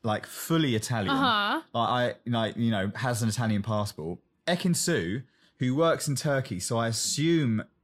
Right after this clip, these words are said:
Speaker 1: I, well, yeah, has
Speaker 2: She said on the show that both her parents are Turkish, but she was born and raised in London.
Speaker 1: But she
Speaker 2: So
Speaker 1: works
Speaker 2: she really
Speaker 1: in
Speaker 2: is
Speaker 1: Turkey as well, so she clearly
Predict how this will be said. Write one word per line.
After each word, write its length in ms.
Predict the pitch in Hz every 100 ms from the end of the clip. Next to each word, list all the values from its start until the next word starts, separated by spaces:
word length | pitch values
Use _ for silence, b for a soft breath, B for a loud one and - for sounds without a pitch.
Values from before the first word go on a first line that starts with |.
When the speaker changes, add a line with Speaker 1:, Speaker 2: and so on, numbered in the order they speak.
| _
Speaker 1:
I, 220 | - 120 120
well, 260 | 131 110 98
yeah, 300 | 120 87 - -
has 200 | 143 120
Speaker 2:
She 220 | - 311
said 260 | - 269
on 140 | 254 226
the 100 | 233
show 220 | - 233
that 220 | 214 214
both 160 | 226 220
her 80 | 226
parents 260 | 226 220
are 60 | 220
Turkish, 420 | - 214 - -
but 80 | 233
she 140 | -
was 200 | 220 208 -
born 300 | 214 214 214
and 100 | 202
raised 240 | 180 165 131
in 100 | 117
London. 340 | 110 - - -
Speaker 1:
But 120 | 151
she 140 | 165
Speaker 2:
So 120 | 160 196
Speaker 1:
works 160 | 349
Speaker 2:
she 20 | -
really 80 | 233
Speaker 1:
in 60 | 147
Speaker 2:
is 40 |
Speaker 1:
Turkey 200 | 131 123
as 100 | 113
well, 340 | 113 101 76
so 360 | 90 - 107 110
she 260 | 113 151 151
clearly 540 | - 156 135 123 113